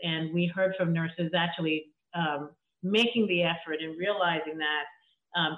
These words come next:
if they didn't do some things differently or added some, uh, some self-care, um, um, activities to their day or to their lifestyle, they would be at the point of breaking, breaking. So we heard a lot of stories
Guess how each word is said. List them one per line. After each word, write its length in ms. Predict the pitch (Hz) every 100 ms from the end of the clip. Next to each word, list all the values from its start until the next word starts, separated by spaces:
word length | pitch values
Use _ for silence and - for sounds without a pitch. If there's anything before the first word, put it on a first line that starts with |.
| -
if 220 | 240 240
they 140 | 196 180
didn't 380 | 170 - 170 170
do 440 | 180 180 175 175 -
some 160 | 170 165
things 200 | 170 156 -
differently 480 | 170 208 208 233 214
or 180 | 170 -
added 280 | 165 175 180 170
some, 160 | 165 151 - -
uh, 120 | 156 143 -
some 200 | 165 160 -
self-care, 720 | 175 165 - 175 165 175 190 - _ _ -
um, 540 | 185 175 175 175 170 170
um, 340 | 165 160 156 156 180
activities 600 | 170 - 196 214 262 285 _ -
to 340 | 180 170 165
their 160 | 160 160
day 580 | 160 143 131 185 294 339
or 220 | 165 160 165 -
to 140 | 170 160
their 380 | 160 151 147 147 _ _ _ 165
lifestyle, 800 | 180 226 220 - 160 151 156 160
they 200 | 185 190
would 300 | 208 180 175 175
be 160 | 170 165
at 100 | -
the 80 | -
point 180 | 165 147
of 60 | 135 -
breaking, 320 | 151 151 135 _
breaking. 440 | 170 185 175 143 143 -
So 80 |
we 220 | 165 240 262
heard 220 | 302 262 220 - -
a 80 | 180
lot 240 | 175 208
of 80 | 277
stories 260 | - 190